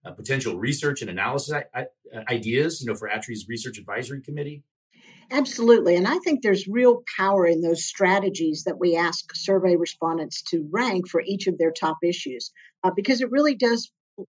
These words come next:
Speaker 2: play out or, or lay out a roadmap for the industry. So sometimes, Jeremy, those strategies are, uh, national level advocacy things that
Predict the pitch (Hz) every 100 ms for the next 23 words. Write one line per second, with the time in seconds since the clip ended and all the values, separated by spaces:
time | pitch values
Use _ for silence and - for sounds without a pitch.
0 | _ - 269 254 240 220 190 190 180 214
1 | 285 196 175 165 202 247 196 156 - 165
2 | 165 165 151 - - - - 202 202 202
3 | _ _ - 330 392 403 277 240 - 226
4 | 220 208 196 208 - - 202 196 196 202
5 | - 175 175 175 175 _ _ - 175 175
6 | 190 196 214 - 190 180 180 165 156 156
7 | 170 165 - 151 165 147 135 139 139 175